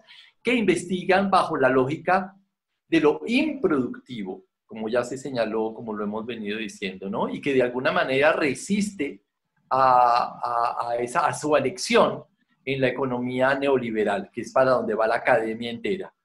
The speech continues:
De allí que la investigación-creación se volvió más bien una herramienta instrumental, técnica, para la mención,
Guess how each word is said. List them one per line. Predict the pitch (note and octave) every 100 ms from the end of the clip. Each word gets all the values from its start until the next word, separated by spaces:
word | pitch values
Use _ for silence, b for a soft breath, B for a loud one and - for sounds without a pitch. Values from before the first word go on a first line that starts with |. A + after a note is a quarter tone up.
| _ _ _
De | B2
allí | A#2+ B2+
que | D#3+
la | E3
investigación-creación | D#3+ A#2+ B2+ A#2+ C3 A#2+ D3+ D#3 C3+ - D3+
se | G3 E3
volvió | C3+ A#2+ B2+ B2+
más | D3
bien | D3+ D#3 D#3+
una | D3+
herramienta | D#3 F#3 E3 C#3 D3 D3 C#3+ E3+ F3 E3+ -
instrumental, | D#3 C3 D#3 C3 A#2+ A#2 E3 G3 G3
técnica, | D3+ D3+ F#3 A3+
para | - C3+ A#2+
la | A2
mención, | A#2 A2+ - F3+ E3